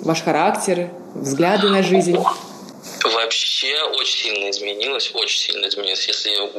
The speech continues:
Speaker 2: учесть, что вот я говорю, пятый год уже пошел, как я здесь живу, начиная с изучения языка, когда начинаешь учить язык, ну, это же доказано, что мозг начинает по-другому работать, потому что все эти иероглифы,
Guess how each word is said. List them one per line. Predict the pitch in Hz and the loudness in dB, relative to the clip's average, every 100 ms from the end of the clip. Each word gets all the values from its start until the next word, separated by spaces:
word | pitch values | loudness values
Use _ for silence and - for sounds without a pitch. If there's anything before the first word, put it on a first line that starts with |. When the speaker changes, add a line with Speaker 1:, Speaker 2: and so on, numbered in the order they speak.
| 98 | -8
Speaker 2:
учесть, | - - 107 101 | -4 -2 0 0
что | - 107 | -2 -2
вот | |
я | 101 95 | -2 -2
говорю, | 98 98 | -4 -4
пятый | 101 101 98 | -4 -2 -2
год | 101 95 | -2 -2
уже | 95 - | -2 -4
пошел, | - - 98 | -4 -2 -2
как | 98 98 | -2 -2
я | 101 | -2
здесь | 95 98 98 | -2 -2 -2
живу, | 104 104 151 156 | -2 -2 -4 -4
начиная | 117 - 123 131 | -4 -2 -2 -2
с | - | -2
изучения | - 113 - 135 107 101 | -2 -2 -2 -2 -2 -2
языка, | 101 104 117 127 143 | -2 -4 -2 -2 -2
когда | 101 101 | -4 -4
начинаешь | 101 101 110 104 98 - | -2 -2 -2 0 0 -2
учить | - 107 - | -2 -2 -2
язык, | 101 110 127 - - - - | -4 -2 -4 -6 -10 -12 -10
ну, | - 123 | -4 -2
это | 123 | -2
же | 113 113 104 101 104 | -2 -2 -2 -2 -2
доказано, | 104 104 127 117 101 92 | -2 -2 -2 -2 -2 -2
что | - 104 | -2 -2
мозг | 101 117 - | -2 -2 -2
начинает | 107 113 110 104 | -2 -2 -2 -2
по-другому | 104 104 107 104 | -2 -2 -2 0
работать, | 104 104 98 104 | 0 0 -2 -4
потому | - 101 101 | -4 -2 -2
что | 98 | -2
все | - 120 | -2 -2
эти | 104 - | -2 -2
иероглифы, | 107 123 147 110 104 - | -2 0 0 -2 -4 -6